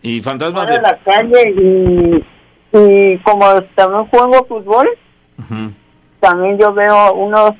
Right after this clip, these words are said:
Speaker 2: un, un hombre, ese lo veo contar el día lun-, el miércoles.
Speaker 1: ¿Dónde ves un hombre?
Speaker 2: En, en, ay, en el campo de fútbol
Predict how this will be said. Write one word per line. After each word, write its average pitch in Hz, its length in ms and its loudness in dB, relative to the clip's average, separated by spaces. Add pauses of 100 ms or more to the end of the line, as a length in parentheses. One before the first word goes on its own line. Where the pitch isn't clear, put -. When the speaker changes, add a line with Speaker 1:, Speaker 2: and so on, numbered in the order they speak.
(360)
Speaker 2:
un, 214 480 0 (240)
un 220 220 2 (100)
hombre, 214 400 -2 (240)
ese 196 240 0
lo 208 180 2
veo 208 220 -2
contar 190 380 -2
el 196 100 -4
día 185 180 -2
lun-, 208 300 -6 (160)
el 165 180 0 (120)
miércoles. 175 720 -4 (760)
Speaker 1:
¿Dónde 147 260 -8
ves 156 200 -6
un 156 100 -10
hombre? 143 320 -10 (1400)
Speaker 2:
En, 214 360 -4
en, 190 800 0 (100)
ay, 208 240 2 (380)
en 202 220 -2
el 180 220 0
campo 202 340 0
de 208 200 -2
fútbol 208 520 -2